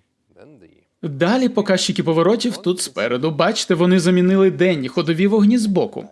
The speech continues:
До речі, цей гарний колір, звісно ж, не називається Томас Синій. Назва Шкоди Синій Гоночний. Але я думаю, так, цілком підходяща назва, і я б сказав, це мій улюблений колір для цієї машини. А ви як вважаєте?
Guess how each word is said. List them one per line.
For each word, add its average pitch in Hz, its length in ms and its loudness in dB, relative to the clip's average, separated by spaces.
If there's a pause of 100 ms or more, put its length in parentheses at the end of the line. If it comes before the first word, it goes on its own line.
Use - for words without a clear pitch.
(120)
До 185 200 2
речі, 185 300 2
цей 220 500 -2
гарний 160 400 -2
колір, 226 460 0
звісно 180 460 -2
ж, 147 100 -4
не 175 100 2
називається 175 600 -2
Томас 117 480 -4
Синій. 147 480 -4
Назва 202 460 -2
Шкоди 202 400 0
Синій 226 500 0
Гоночний. 139 600 -4 (280)
Але 165 260 0
я 175 100 2
думаю, 196 320 2
так, 170 300 -4
цілком 190 480 0
підходяща 165 560 -2
назва, 139 400 -4
і 185 160 -4
я 170 160 0
б 180 60 -12
сказав, 196 340 -2
це 208 320 0
мій 208 220 4
улюблений 202 580 2
колір 175 380 -2
для 135 140 -4
цієї 139 380 -4
машини. 113 460 -6
А 208 120 -2
ви 208 180 -2
як 160 180 -2
вважаєте? 123 480 -4